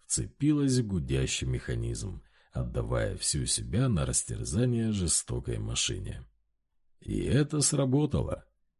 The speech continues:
Будто получив второе дыхание, наша машина вильнула из стороны в сторону, вырываясь вперёд. Стрелка спидометра — выдавала невозможную для автомобиля этих лет скорость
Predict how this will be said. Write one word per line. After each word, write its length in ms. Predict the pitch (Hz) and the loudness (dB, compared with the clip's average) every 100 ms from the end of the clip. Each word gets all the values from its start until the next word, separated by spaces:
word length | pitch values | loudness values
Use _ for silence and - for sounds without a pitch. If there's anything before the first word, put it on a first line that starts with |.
| _ | _
Будто 480 | 120 82 120 - 69 | 0 2 2 2 -4
получив 600 | - 73 82 - 98 71 | 0 2 2 2 0 0
второе 380 | - 65 60 69 | -2 0 0 -2
дыхание, 720 | 90 - 110 123 65 - - _ _ - | -4 -2 2 2 2 -2 -10 _ _ -2
наша 420 | 67 - - 101 | 2 2 0 -2
машина 560 | 90 92 - 151 147 135 | -4 -4 2 4 4 4
вильнула 680 | 120 104 82 67 - 92 | 4 4 2 2 0 -4
из 140 | 87 - | -2 -2
стороны 540 | - 60 57 73 131 | 0 -2 0 4 4
в 80 | 123 | 2
сторону, 680 | - 175 - - - - - _ | -2 0 0 -2 -4 -10 -14 _
вырываясь 720 | 123 110 101 90 110 120 101 | -6 -4 -2 0 2 2 0
вперёд. 560 | - - 73 101 92 - _ _ _ _ _ | -2 -2 0 -2 -6 -16 _ _ _ _ _
Стрелка 600 | - - 117 117 117 - | -6 -2 0 0 -2 -4
спидометра — 840 | - - 117 110 120 76 - - - _ _ - | -4 -4 -2 2 4 2 -2 -10 -12 _ _ -4
выдавала 580 | 127 110 113 123 143 | -2 0 0 2 2
невозможную 920 | 131 131 120 110 90 85 80 - 53 50 | 2 2 2 2 2 4 2 0 -2 -2
для 180 | 53 | -4
автомобиля 800 | 55 - 64 60 60 57 50 50 - | -6 -4 -4 -2 -2 -4 -4 -8 -6
этих 380 | 69 60 - 104 | -6 -6 -8 -6
лет 240 | 95 - | -8 -4
скорость 600 | - - 135 143 - - | -6 0 2 2 -2 -6